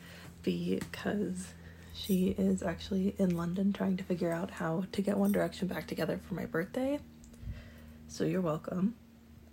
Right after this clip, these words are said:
Uh, today I am alone, and I'm going to talk to myself and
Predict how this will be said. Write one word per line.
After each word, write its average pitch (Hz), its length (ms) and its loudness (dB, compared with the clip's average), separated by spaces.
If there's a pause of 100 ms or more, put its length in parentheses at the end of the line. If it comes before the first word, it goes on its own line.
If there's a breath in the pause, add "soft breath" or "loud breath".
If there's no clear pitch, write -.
(680 soft breath)
Uh, 226 300 2 (1500 loud breath)
today 233 520 4 (160)
I 214 160 4
am 214 440 4
alone, 214 420 0 (880 loud breath)
and 208 480 6
I'm 202 260 4
going 196 180 6
to - 80 -8
talk 220 180 2
to - 80 -4
myself 214 300 2 (440 loud breath)
and 254 640 0